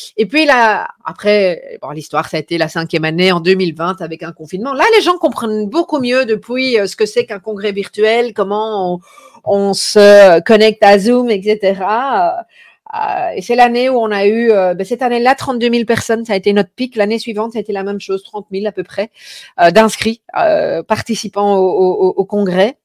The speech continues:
euh, en ligne. Euh, donc, ça a été, euh, génial avec, euh, des retours absolument, euh, incroyables et, euh, géniaux. Et ce que je peux dire aujourd'hui du congrès d'Ouance, bah, il y a eu sept congrès.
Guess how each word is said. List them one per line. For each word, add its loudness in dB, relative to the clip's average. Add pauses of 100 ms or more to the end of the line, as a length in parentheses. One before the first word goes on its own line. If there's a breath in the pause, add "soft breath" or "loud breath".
euh, 0
en -2
ligne. 0 (680 loud breath)
Euh, 4 (440)
donc, 4
ça 4
a 8
été, 8
euh, 8
génial 2
avec, 2
euh, 0 (680)
des -2
retours 0
absolument, -2
euh, 2 (100)
incroyables 0
et, 4
euh, 2
géniaux. 4
Et 2
ce -6
que 2
je -4
peux 0
dire 2
aujourd'hui -2
du 0
congrès -2
d'Ouance, 0
bah, -4
il -4
y -2
a -2
eu -4
sept -4
congrès. -4